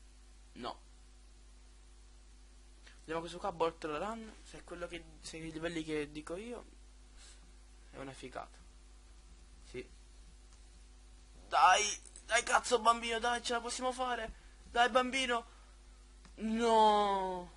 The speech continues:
Bambino, dove sei? Bambino? No. Riproviamo, dai ragazzi, ce la possiamo fare. Dai, dai, resisti bambino.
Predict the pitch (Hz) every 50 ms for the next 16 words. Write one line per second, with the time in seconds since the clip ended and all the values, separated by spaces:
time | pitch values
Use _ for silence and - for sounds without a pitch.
0 | - - - - 202 214 214 214 226 220 214 214 214 220 214 - 226 202 196 190
1 | 185 - - - - - - - - - - - - - - - - - - -
2 | - - - - - - - - - - - - - - - - - - - -
3 | - - - - - - - - - 196 208 214 233 247 240 226 220 220 220 -
4 | - - - 175 175 175 170 165 156 160 156 147 147 143 139 143 - - - -
5 | - - - - - - - - - - - - - - - - - - - -
6 | - - - - - - - - - - - - - - - - - 139 131 151
7 | 135 131 120 113 113 117 135 131 123 123 123 117 120 113 - - 123 - 127 135
8 | 139 135 - - 151 143 135 - 135 131 120 117 - - - - - - - -
9 | - - - - - - - - - - - - - - - - - - - -
10 | - - - - - - - - - - - - - - - - - - - -
11 | - - - - - - - - - - - - - - 190 190 190 196 - -
12 | - - - - - 226 233 208 190 87 110 190 208 214 233 - 233 233 226 -
13 | - 233 226 220 196 208 220 220 220 214 214 214 208 208 196